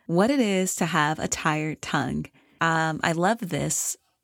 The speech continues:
topic because it was put on my heart, and I started thinking about just, you know, the times when you're just tired, like, you're sick and tired. You're, like,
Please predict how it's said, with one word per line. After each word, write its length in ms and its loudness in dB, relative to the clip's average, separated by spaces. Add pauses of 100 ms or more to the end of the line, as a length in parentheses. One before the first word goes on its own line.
topic 580 -2
because 260 -4
it 60 -2
was 100 -2
put 220 -4
on 100 0
my 140 -4
heart, 460 -2
and 100 -2
I 100 0
started 380 -4
thinking 320 -4
about 380 -4
just, 240 0 (420)
you 100 2
know, 80 -4 (120)
the 80 4
times 320 0
when 80 -2
you're 100 0
just 260 -4
tired, 520 -6
like, 260 -2
you're 140 -2
sick 260 -2
and 100 0
tired. 360 -8
You're, 100 -2
like, 300 -2